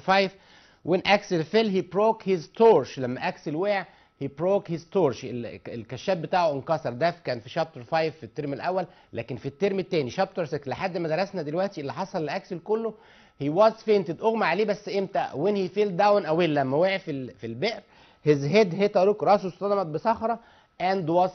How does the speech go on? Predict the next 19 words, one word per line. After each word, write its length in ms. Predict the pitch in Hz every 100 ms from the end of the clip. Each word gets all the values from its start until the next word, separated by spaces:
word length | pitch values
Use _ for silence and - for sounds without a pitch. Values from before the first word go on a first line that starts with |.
| -
fainted. 300 | 185 170 131
وأغمى 280 | 156 151
عليه. 240 | 117 98 87 -
لكن 340 | 117 131 120
ما 240 | 90 117 104
فيش 160 | 147
حاجة 180 | 156 147
انكسرت. 400 | 135 135 120 95
لكن 240 | 113 120
ده 100 | 123
كان 180 | - 131
طبعًا 360 | 120 151 147 139 - _ _
من 140 | 110
شابتر 320 | 104 156 - 127
فايف 320 | 156 147 -
في 60 |
الترم 360 | 117 - 135 131
الأول. 220 | 90 - _ _ _ _ _ - - - - -
ال-، 600 | 139 143 143 143 143 139